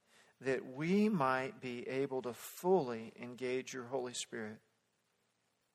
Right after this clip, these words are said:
God, we thank you for your grace for us, your mercy for us, your love for us.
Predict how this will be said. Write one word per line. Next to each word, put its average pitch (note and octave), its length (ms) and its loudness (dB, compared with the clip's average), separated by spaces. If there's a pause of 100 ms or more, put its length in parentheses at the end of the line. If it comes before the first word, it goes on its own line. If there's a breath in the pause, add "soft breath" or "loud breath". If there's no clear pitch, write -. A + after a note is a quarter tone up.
(1160)
God, D#3 200 10
we D3+ 100 2
thank D#3 300 0
you D3 80 -4
for D3+ 160 -2
your C3+ 140 2
grace B2+ 440 0
for A2+ 260 -4
us, A2+ 420 -4 (760)
your C#3+ 80 -2
mercy D3 420 2
for A#2 260 -4
us, - 380 -8 (540)
your C#3 120 0
love C#3 300 6
for A#2+ 220 -2
us. - 400 -6